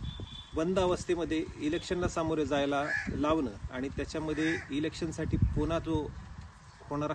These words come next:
खर्च त्या कारखान्यावर लादणं, हे या क्षणाला तर अगदी अयोग्य आहे. त्यामुळं शक्यतो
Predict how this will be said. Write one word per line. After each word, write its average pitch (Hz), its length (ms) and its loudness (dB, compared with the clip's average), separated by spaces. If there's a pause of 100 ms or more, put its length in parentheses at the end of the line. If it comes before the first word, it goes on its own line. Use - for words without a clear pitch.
खर्च - 300 0 (1080)
त्या 131 80 -4
कारखान्यावर 147 520 0
लादणं, 131 340 2 (840)
हे 175 320 2 (500)
या 165 160 2
क्षणाला 156 460 0 (100)
तर 156 140 -2
अगदी 139 380 2
अयोग्य 131 400 2
आहे. - 540 -8
त्यामुळं 131 360 -4 (680)
शक्यतो 170 540 2